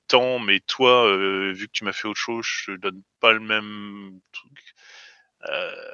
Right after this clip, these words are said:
ça peut très vite, même si c'est pas à la base, ça peut très vite partir sur des problèmes de, de favoritisme ou ce genre de choses. Donc, je, c'est, alors que si c'est, euh, la règle est claire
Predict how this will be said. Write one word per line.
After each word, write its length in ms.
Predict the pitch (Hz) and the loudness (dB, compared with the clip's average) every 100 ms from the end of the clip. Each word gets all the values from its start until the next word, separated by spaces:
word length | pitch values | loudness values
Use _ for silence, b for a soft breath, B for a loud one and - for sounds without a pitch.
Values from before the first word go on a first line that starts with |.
| - | -10
ça 880 | - - - - - - - - 110 | -2 0 0 0 0 2 4 4 2
peut 160 | - 110 | -2 -2
très 300 | - - 131 | 0 2 2
vite, 440 | 120 127 135 - - 113 | 0 -2 -6 -10 -10 0
même 240 | 120 135 | 2 2
si 200 | - - | 0 0
c'est 140 | - - | -2 0
pas 100 | 104 | 2
à 40 | |
la 100 | 98 | 2
base, 180 | 98 131 | 0 0
ça 80 | - | -2
peut 120 | 101 | -6
très 180 | - 104 | -6 -6
vite 120 | 95 _ | -8 _
partir 400 | 98 - 117 - | -4 -2 -4 0
sur 300 | - 101 98 | 0 0 -6
des 600 | 95 95 98 92 95 101 | -10 -10 -10 -10 -12 -18
problèmes 560 | - 101 95 101 107 104 | -8 -8 -4 -4 -4 -12
de, 440 | 95 98 101 101 98 - _ _ _ B B B B B B | -16 -16 -18 -20 -20 -20 _ _ _ B B B B B B
de 60 | - | -6
favoritisme 640 | - 101 95 95 - 127 | -4 -2 -2 0 0 0
ou 40 | 117 | 0
ce 120 | - | 0
genre 160 | 95 | 0
de 100 | 98 | 0
choses. 380 | 95 - 135 135 | -2 -2 -4 -6
Donc, 160 | 110 101 _ | -8 -12 _
je, 800 | - - 104 98 95 95 92 92 95 | -10 -8 -6 -6 -4 -4 -4 -4 -2
c'est, 220 | - 104 | 0 4
alors 200 | 110 - | 2 2
que 100 | 107 | 2
si 200 | - - | 4 4
c'est, 380 | - 110 117 107 | 2 2 0 -4
euh, 500 | 95 92 90 92 92 | -6 -10 -10 -10 0
la 80 | 95 | 4
règle 260 | 107 107 101 | 4 2 -4
est 60 | |
claire 340 | - 117 117 | 2 4 6